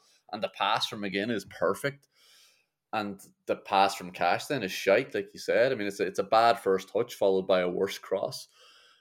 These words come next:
And for the first two months of the season, we were told that, that Anderson was the best ball-playing defender in the world. And he, and he, and he shows how good he is here with both feet. He flicks it up with his left, and he obviously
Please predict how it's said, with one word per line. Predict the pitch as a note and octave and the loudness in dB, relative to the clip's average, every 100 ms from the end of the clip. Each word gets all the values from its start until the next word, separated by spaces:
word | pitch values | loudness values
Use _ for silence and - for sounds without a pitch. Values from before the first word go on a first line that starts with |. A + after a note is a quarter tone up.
| _ - | _ -4
And | B2+ C3+ B2 | -2 -4 -2
for | - | 4
the | G3 | 4
first | G3 C4 C#4 - | 6 6 4 0
two | - F3 | 2 2
months | D#3+ C#3+ F#3 | 4 2 4
of | G3+ | 2
the | D3+ | 2
season, | C#3 - B2+ C#3 G3 | 2 2 0 0 0
we | C#3+ | 2
were | D3 C#3 | 2 2
told | - A#2 D#3 D#3 | 2 2 4 4
that, | A#2+ F#2 _ _ _ _ - | 2 0 _ _ _ _ 2
that | A#2+ C3+ | 2 6
Anderson | B2+ D3 F#3 F#3+ A3+ | 4 6 4 2 0
was | G3+ C3+ | 0 0
the | C3 | 4
best | B2+ B2+ B2 | 8 8 8
ball-playing | - B2 C3 - B2+ B2 | 8 10 10 6 2 0
defender | A#2+ - B2 E3 G#3 | -2 0 0 0 0
in | G3 C#3+ | 0 2
the | A#2+ | 0
world. | G#2+ B2+ F3 B3+ C#4 D#4+ - - - - | 6 8 10 8 6 2 0 -12 -14 -4
And | D#3+ | 2
he, | D#3+ E3 | 4 4
and | D#3+ | 2
he, | D3+ | 2
and | D#3 | 2
he | D#3 | 2
shows | - G#3+ A#3+ | 2 0 4
how | G3 | 6
good | E3 D3 D3+ | 8 8 6
he | D3 | 6
is | C#3 | 6
here | C#3+ C#3 | 4 4
with | G#3 F3 | 4 2
both | - D#3 - | 4 2 2
feet. | A#3+ A3 | -8 -8
He | E3 | -8
flicks | - F3 F#3+ - | 0 4 4 6
it | C3+ | 6
up | D3+ G3+ - | 6 4 -4
with | - | -6
his | G#2 | 2
left, | A2+ C#3+ F#3+ - | 6 6 4 0
and | B2+ | 4
he | |
obviously | B2 C3+ D3+ C3+ A2+ | 6 6 2 0 0